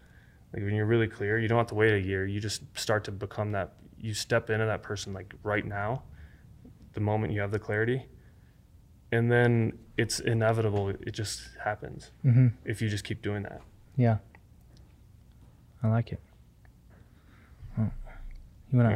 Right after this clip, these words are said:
Speaker 1: right, any other ones, or
Speaker 2: let's see.
Speaker 1: we wrap it up soon?
Speaker 2: Um, yeah, that's all the mindset questions that we got on here anyways.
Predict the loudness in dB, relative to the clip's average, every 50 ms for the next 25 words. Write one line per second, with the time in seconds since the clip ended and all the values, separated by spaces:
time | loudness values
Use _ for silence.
0 | 4 4 4 4 4 4 6 6 6 6 6 4 4 2 2 0 0 0 -2 -4
1 | -8 -12 -2 2 2 2 2 4 6 8 8 10 10 8 6 4 2 -2 -12 -20
2 | -20 -20 -20 -14 -12 -10 -8 -6 -6 -6 -6 -6 -6 -6 -6 -6 -8 -6 2 6
3 | 8 8 10 10 8 8 8 8 8 6 6 4 0 -10 -20 -20 -20 -20 -20 -20
4 | -20 -20 -20 -20 -20 -20 -18 -18 -18 -20 -20 -20 -20 -20 -20 -20 -20 -20 -20 -20
5 | -20 -20 -20 -20 -20 -20 -20 -20 -20 -20 -20 -20 -20 -20 -20 -20 -20 -20 -20 -20
6 | -20 -20 -20 -2 4 6 8 8 6 4 -2 -18 -2 4 6 6 6 8 8 8
7 | 10 10 10 10 10 8 6 6 4 0 2 0 -2 -4 -2 0 -2 -2 0 0
8 | 0 0 2 2 2 2 2 0 -2 2 2 2 2 2 2 4 4 4 6 6
9 | 4 2 2 -2 -8